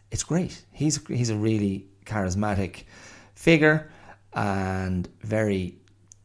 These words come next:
driven, and there are some really interesting young men on the team with some very interesting backstories. And there's something about that particular season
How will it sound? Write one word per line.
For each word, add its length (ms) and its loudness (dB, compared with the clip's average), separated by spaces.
driven, 600 4
and 580 0
there 200 -4
are 60 -2
some 300 2
really 320 2
interesting 760 -2
young 340 0
men 440 -2
on 140 -8
the 100 -8
team 540 2
with 80 -4
some 200 -2
very 500 -2
interesting 680 -4
backstories. 920 -2
And 840 2
there's 180 2
something 680 6
about 320 2
that 180 4
particular 520 0
season 720 0